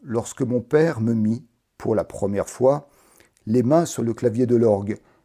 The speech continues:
commençant ainsi mon éducation musicale. Plus tard, j'allais chaque soir travailler sur l'instrument de Saint-François, m'attaquant avec ardeur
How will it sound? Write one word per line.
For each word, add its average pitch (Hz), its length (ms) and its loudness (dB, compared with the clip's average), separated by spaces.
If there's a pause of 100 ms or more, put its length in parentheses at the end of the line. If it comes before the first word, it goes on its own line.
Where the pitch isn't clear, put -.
(160)
commençant 165 560 0
ainsi 127 400 -4
mon 127 180 -2
éducation 117 600 -4
musicale. 104 800 -6 (720)
Plus 123 200 -10
tard, 113 580 -4 (500)
j'allais 143 280 2
chaque - 240 -4
soir 151 380 2
travailler 117 480 0
sur - 240 -4
l'instrument 120 560 -2
de 104 100 -4
Saint-François, 131 840 -4 (540)
m'attaquant 131 580 2
avec 98 340 -4
ardeur 107 720 -2